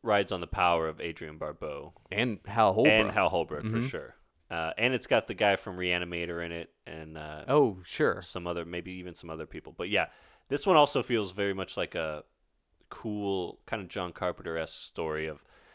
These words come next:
Speaker 1: the creature
Speaker 2: Well
Speaker 1: in a crate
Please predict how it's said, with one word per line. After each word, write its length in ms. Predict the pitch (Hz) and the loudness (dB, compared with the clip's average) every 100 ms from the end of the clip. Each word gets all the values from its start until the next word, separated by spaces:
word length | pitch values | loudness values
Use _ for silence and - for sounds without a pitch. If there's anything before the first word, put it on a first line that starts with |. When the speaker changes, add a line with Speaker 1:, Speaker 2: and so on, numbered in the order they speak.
| _ - | _ -10
Speaker 1:
the 100 | 92 | -8
creature 840 | - 123 113 - 110 98 98 101 - | -6 -2 -2 0 0 0 0 -2 4
Speaker 2:
Well 360 | 151 151 113 - | 10 10 10 6
Speaker 1:
in 140 | 120 | 4
a 80 | 117 | 4
crate 520 | - 123 110 104 107 | 2 4 6 6 2